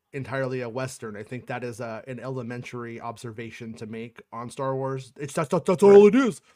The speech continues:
Speaker 1: That's all. It's like, no, it's not. It's a, it's a lot more than that. And, um, the one thing that I think that we have got a lot is that elementary observation, though, is of it's a Western, but it's also Arthurian legend. And if somebody was gonna really come and, like, really take that,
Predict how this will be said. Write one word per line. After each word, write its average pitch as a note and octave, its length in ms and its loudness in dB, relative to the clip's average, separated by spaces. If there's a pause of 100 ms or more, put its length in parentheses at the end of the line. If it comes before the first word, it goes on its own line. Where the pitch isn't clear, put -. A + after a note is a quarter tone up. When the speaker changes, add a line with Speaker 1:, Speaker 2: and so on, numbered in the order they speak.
Speaker 1:
That's F3 220 2
all. G#3+ 200 10
It's F3 180 -2
like, D3 140 -4
no, D3 180 0
it's C#3 140 -4
not. C3 220 -4
It's B2 120 -14
a, B2 160 -6
it's C3 100 -12
a B2 40 -6
lot B2+ 220 -4
more C3 140 -2
than A#2 140 -8
that. A2 320 -12 (400)
And, C3+ 280 -4
um, A#2+ 380 -6 (200)
the C#3+ 100 -2
one D3+ 200 0
thing D#3 220 -4
that C#3 260 -4
I C3 200 -4
think C3+ 320 -10
that B2+ 260 -8
we C3 160 -10
have A#2+ 240 -12
got D#3 220 -2
a C3 60 -8
lot B2 280 -6
is B2+ 160 -12
that B2+ 340 -8
elementary B2 600 -8
observation, A2+ 760 -10
though, D#2+ 280 -20 (200)
is B2+ 300 -10
of B2 360 -10 (1800)
it's C3+ 200 -8
a C3 60 -4
Western, B2 680 -8
but C3 120 -4
it's C3 140 -8
also C3+ 340 -4
Arthurian A#2+ 680 -6
legend. A2 440 -12
And A#2 140 -10
if A2+ 100 -16
somebody C#3 360 -4
was B2 180 -8
gonna A#2+ 220 -6
really A#2 340 -8
come A#2 260 -12
and, A2+ 100 -10
like, G#2+ 220 -14
really A#2 240 -12
take A#2 280 -16
that, A2 280 -10